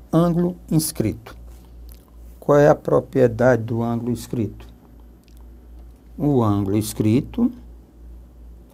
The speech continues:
o arco A B.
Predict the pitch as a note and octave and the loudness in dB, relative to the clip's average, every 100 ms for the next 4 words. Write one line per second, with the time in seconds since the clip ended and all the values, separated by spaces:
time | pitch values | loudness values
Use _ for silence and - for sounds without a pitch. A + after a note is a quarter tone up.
0 | - - - - - - - - - E3 | -20 -20 -20 -20 -20 -20 -20 -10 -2 0
1 | D#3+ A2 G#2+ A2 - - A3+ - - - | 2 2 2 -4 -8 -6 -6 -8 -18 -20
2 | - - - - - - - B2+ A2+ G2+ | -20 -20 -20 -20 -20 -10 -2 0 0 -4
3 | G2+ G2+ A#2 E3 | -4 -4 -4 -6